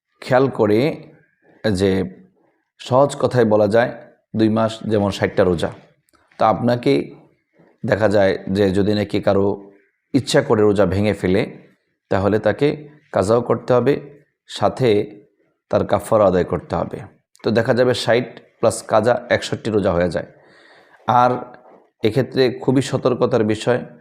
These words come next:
কাফফারা এটা লাগাতার আদায় করতে হয়। এক্ষেত্রে কোনো প্রকার মাঝখানে গ্যাপ দেওয়া যায় না।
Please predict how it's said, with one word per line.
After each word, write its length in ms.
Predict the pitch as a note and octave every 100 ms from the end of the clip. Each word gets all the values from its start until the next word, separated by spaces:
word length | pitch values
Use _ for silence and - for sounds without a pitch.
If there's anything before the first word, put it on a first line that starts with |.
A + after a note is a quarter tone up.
| _ _ _ -
কাফফারা 460 | A#2 G#2+ C3 C3+ C#3+
এটা 200 | A2 A2
লাগাতার 420 | G2+ G#2+ A#2 G#2+
আদায় 200 | G2+ G2
করতে 300 | F#2+ D#2 -
হয়। 180 | E2 D2 - _ _ _ _
এক্ষেত্রে 720 | - G#2 A#2+ - C#3 C3+ - - _ -
কোনো 180 | B2
প্রকার 280 | A#2 C3 B2+
মাঝখানে 460 | A2+ A2 - A#2 A2
গ্যাপ 240 | G2 G#2
দেওয়া 280 | F#2 F#2+ F#2
যায় 220 | F#2 F2+
না। 260 | F2+ F#2+